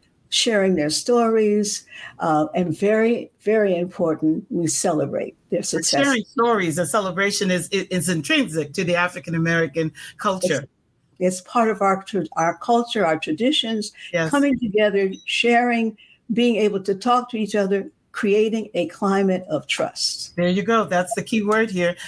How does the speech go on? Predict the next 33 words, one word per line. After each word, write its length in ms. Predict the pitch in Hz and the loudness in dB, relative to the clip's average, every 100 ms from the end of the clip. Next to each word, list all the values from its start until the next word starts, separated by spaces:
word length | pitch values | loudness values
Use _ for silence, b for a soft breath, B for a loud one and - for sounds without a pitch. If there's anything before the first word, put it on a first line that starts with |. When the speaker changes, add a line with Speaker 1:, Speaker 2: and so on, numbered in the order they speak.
| B | B
Speaker 2:
Well, 140 | 240 254 | 0 2
where 140 | 359 | 2
do 60 | 339 | 2
you 140 | 262 | 2
find 340 | 269 302 349 | 2 0 0
these 180 | 269 208 | -2 -2
people, 420 | - 190 - 170 160 | -2 -4 -2 -4 -2
Ruth? 280 | 180 220 | -2 0
How 120 | 233 247 | -2 -2
do 100 | 285 | 0
they 160 | 254 | -2
find 380 | 247 254 254 233 | -2 0 0 0
you? 280 | 220 302 185 | 0 0 0
How 120 | 214 | 0
do 100 | 233 | 0
they 120 | 226 | 0
come 240 | 220 247 233 | 0 -2 -2
to 100 | 214 | -2
be 140 | 247 | -2
a 60 | 226 | 0
part 220 | 226 214 | -2 -4
of 80 | 190 | -4
the 80 | 208 | -4
circle? 440 | 240 285 185 139 - _ _ _ _ b b _ - | -2 -2 -4 -8 -12 _ _ _ _ b b _ -4
Speaker 1:
Well, 160 | 208 175 | -2 0
we 200 | 220 233 | 2 2
understand 720 | 220 190 - 202 185 180 160 | 2 0 -2 0 0 0 0
very 280 | 185 208 | 2 2
important 680 | 208 208 - 196 - 156 190 _ | 0 -2 -2 -2 0 -2 -2 _
that 180 | 170 156 | 0 2
it 160 | 160 160 | 2 2
is 380 | 180 170 - | 0 -2 -4
when 260 | - 180 | 0 0